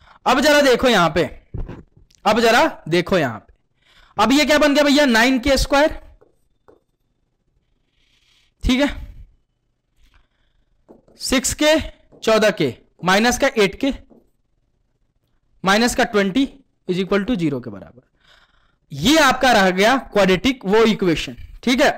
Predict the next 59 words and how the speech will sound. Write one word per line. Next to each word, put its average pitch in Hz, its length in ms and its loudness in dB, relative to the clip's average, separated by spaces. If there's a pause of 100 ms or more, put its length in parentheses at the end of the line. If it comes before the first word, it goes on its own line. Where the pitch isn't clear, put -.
अब 254 180 2
ये 302 160 2
quadratic 262 420 0
equation 277 340 -2
का 269 80 2
अगर 254 140 2
आप 247 140 0
factorize 220 440 0
करोगे 269 280 2
तो 269 60 2
बेटा 262 160 0
यहां 214 240 2
से 254 100 0
आपको 220 220 0
के 226 160 -2
की 254 140 -2
value 233 240 2
मिल 240 220 2
जाएगी, 117 300 -4 (1040)
लेकिन 247 240 2
आपको 311 260 2
option 269 420 2
given 285 260 4
है, 330 100 4
उस 302 160 2
option 277 300 0
से 302 100 0
अपन 285 220 0
चल 180 220 0
रहे 139 120 0
हैं। - 360 -16
तो 233 60 2
मैंने 277 200 2
बोला 302 240 4
option 311 160 0
number 302 220 2
B 277 220 2
इसका 269 300 0
सही 208 180 0
होगा। 196 220 2
Option 262 240 -2
B 269 140 0
क्या 285 160 0
given 277 280 0
है 262 60 2
आपको, 214 300 0 (420)
B 233 160 2
given 269 220 2
है 262 60 0
sir 294 120 2 (200)
two 320 220 4 (160)
और 247 320 2
आपका 208 340 0
minus 214 380 0
का 233 120 -2
ten 196 300 -2
by, 196 140 2 (280)
क्या 175 120 2
है, 233 280 -2